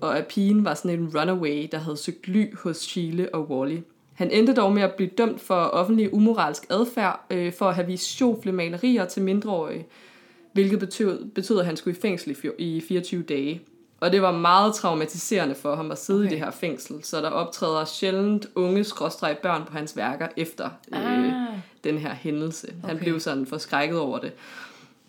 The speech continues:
Speaker 1: Og det er sådan, det, det er sådan en lidt speciel sag egentlig, øh, fordi det, i virkeligheden så har det måske haft noget at gøre med, at hende her Run, altså han har jo haft alle de her billeder, eksplicite nøgenbilleder
Speaker 2: Mm.
Speaker 1: derhjemme i sit atelier.
Speaker 2: Mm.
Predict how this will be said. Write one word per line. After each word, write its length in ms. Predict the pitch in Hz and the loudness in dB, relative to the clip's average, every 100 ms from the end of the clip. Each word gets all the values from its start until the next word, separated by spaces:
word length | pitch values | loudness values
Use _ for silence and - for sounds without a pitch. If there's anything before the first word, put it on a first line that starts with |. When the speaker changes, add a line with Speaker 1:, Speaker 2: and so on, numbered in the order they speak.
| _ _ _ - | _ _ _ -2
Speaker 1:
Og 120 | 185 | 4
det 80 | 180 | 4
er 40 | 180 | 4
sådan, 280 | 208 185 | 4 2
det, 480 | 180 202 208 214 - | 4 6 6 2 0
det 100 | 247 | 4
er 40 | 247 | 6
sådan 200 | 262 226 | 6 6
en 80 | |
lidt 180 | 214 220 | 6 4
speciel 520 | - - 226 247 226 | 0 -2 2 4 2
sag 480 | 208 - 208 175 170 - | 0 0 2 2 -2 0
egentlig, 540 | 185 170 147 156 180 | 0 0 -2 -6 -8
øh, 360 | 185 175 170 170 165 | -4 0 2 0 -2
fordi 260 | 175 185 175 | -2 -2 0
det, 180 | 190 185 | 2 2
i 80 | 190 | 4
virkeligheden 360 | 196 214 214 185 | 4 6 4 4
så 80 | |
har 40 | 202 | 4
det 60 | |
måske 220 | 196 190 208 | 2 2 0
haft 160 | 175 | 2
noget 140 | 196 185 | 0 0
at 60 | |
gøre 200 | 180 175 | 2 2
med, 240 | 180 170 175 | 2 0 0
at 140 | 165 | 0
hende 140 | 202 175 | 0 0
her 240 | 156 180 | 0 2
Run, 100 | 196 | 2
altså 220 | - 180 | 2 2
han 120 | 180 | 4
har 80 | 175 | 4
jo 60 | 170 | 6
haft 240 | 190 196 - | 4 2 0
alle 140 | 190 | 2
de 80 | 190 | 2
her 80 | 180 | 0
billeder, 640 | - 214 220 233 160 - _ _ _ | 4 4 6 4 2 -2 _ _ _
eksplicite 640 | 196 196 - 185 - 160 156 | 0 0 -4 -4 -2 -4 -4
nøgenbilleder 680 | 160 165 185 190 170 156 | 2 4 4 2 0 0
Speaker 2:
Mm. 40 | - | 2
Speaker 1:
derhjemme 340 | 156 165 170 | 2 4 2
i 40 | 185 | 2
sit 160 | 185 | 0
atelier. 560 | 165 151 165 151 151 165 | -4 -4 -4 -4 -2 2
Speaker 2:
Mm. 300 | 220 214 190 | 4 4 2